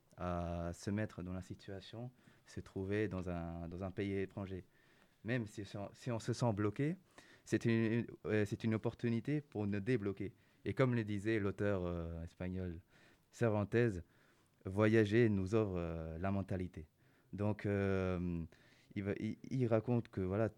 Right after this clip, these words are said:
tout, tout peut, tout va bien se passer. Il y aura que des effets positifs.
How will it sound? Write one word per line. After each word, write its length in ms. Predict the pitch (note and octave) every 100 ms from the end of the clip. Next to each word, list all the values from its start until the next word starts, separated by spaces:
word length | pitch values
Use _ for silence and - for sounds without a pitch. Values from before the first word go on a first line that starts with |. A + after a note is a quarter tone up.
| _ -
tout, 140 | F3 - _ _ - _ -
tout 100 | E3
peut, 500 | A2+ G#2+ G2+ F#2+ F#2
tout 80 | D3
va 100 | A2+
bien 160 | G2+
se 80 | G2
passer. 360 | - F#2+ A#2+ D3+ - _ _ _ _
Il 100 | -
y 100 | G#2+
aura 220 | G#2 G#2 G2+
que 180 | -
des 280 | C#3+ G2+ F#2+
effets 280 | G2+ A2 G2+
positifs. 640 | - G2+ F#2 - B2+ -